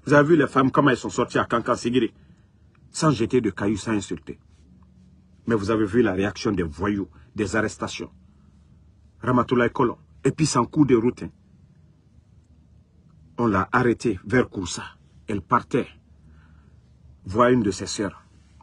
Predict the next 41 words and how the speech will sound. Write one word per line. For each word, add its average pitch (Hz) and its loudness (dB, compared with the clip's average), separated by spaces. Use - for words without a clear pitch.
Elle 117 0
était 135 0
dans 107 0
le 95 2
véhicule. 107 -4
Et 117 2
c'est 113 -4
là, 123 2
tu - -10
vois, 107 -2
nos 120 0
autorités 123 2
que 127 0
non, 123 0
certains, 131 2
c'est 123 0
des 104 -4
voyous, 123 4
quoi. - -14
Comment 208 6
vous 120 0
pouvez 127 0
arrêter 123 2
la 98 2
dame ? 143 2
C'est - -4
pas 165 6
au 127 0
lieu 147 10
de 127 6
manifestation. 127 0
Elle 127 4
n'a 117 6
pas 170 4
été 165 6
convoquée. 165 6
Rien 285 10
du 233 -2
tout. - 2
Elle 139 6
était 151 6